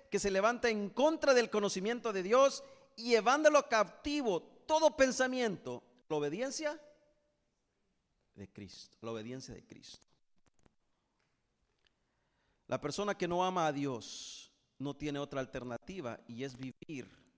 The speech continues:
para el mundo. Su amo es Satanás, el diablo.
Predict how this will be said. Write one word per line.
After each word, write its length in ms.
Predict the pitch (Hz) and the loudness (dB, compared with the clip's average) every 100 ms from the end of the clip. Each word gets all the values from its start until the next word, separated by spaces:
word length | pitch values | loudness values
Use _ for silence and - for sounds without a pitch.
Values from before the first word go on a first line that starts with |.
| _ _ _ - | _ _ _ -12
para 180 | 113 | -8
el 100 | 110 | -8
mundo. 380 | 117 165 127 98 - _ _ _ _ _ _ _ | -6 -6 -6 -10 -20 _ _ _ _ _ _ _
Su 380 | - - 208 185 | -10 -4 0 4
amo 300 | 208 226 156 | 4 2 -2
es 80 | 135 | -4
Satanás, 420 | 131 131 123 123 | -6 -8 -8 -8
el 120 | 120 | -10
diablo. 360 | 113 107 104 | -10 -12 -14